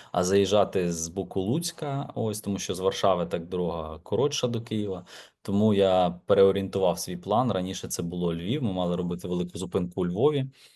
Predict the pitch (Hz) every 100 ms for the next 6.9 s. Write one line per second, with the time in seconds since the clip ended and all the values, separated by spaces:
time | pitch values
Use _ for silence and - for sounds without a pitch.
0 | _ - 98 90 - - _ - 98 90
1 | - 101 98 - - 147 - 95 98 95
2 | - _ _ _ _ _ _ _ _ -
3 | 107 104 107 107 - 92 92 90 90 90
4 | 87 87 87 85 - 85 82 98 92 90
5 | 85 90 - 107 98 - 98 92 90 90
6 | 90 87 - - 101 160 - 120 113